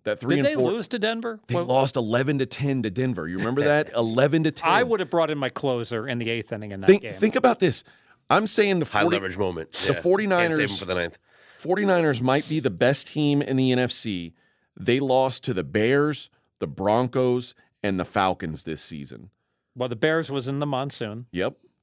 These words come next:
Speaker 2: Uh, with Trey Lance.
Speaker 1: Yeah.
Speaker 2: Atlanta has, I mean, Atlanta's been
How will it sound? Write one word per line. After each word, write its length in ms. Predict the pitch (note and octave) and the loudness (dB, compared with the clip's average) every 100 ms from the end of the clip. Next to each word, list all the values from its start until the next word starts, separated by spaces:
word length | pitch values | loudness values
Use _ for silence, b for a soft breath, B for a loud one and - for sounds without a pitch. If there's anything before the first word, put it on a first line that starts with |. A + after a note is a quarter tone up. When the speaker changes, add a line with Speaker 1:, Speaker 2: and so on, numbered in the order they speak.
| _ _ _ | _ _ _
Speaker 2:
Uh, 240 | B2 A#2+ A#2 | -4 -4 -4
with 100 | A#2 | -4
Trey 200 | - C#3 | -2 -2
Lance. 420 | B2+ G#2+ A#2 - | -2 -6 -8 -6
Speaker 1:
Yeah. 200 | F#2+ A#2 - _ _ _ _ - | -6 -6 -10 _ _ _ _ -8
Speaker 2:
Atlanta 440 | C#3 B2 D#3 D#3 E3+ | -4 0 0 2 2
has, 460 | D3 C#3 C#3+ A#2 | 2 2 -2 -4
I 140 | F#3+ G#3 | -4 -2
mean, 160 | G#3 | -4
Atlanta's 400 | A#3 C#4 G3+ C3+ | -2 -2 -2 -6
been 380 | - C3 A#2+ A2 | -4 -4 -4 -10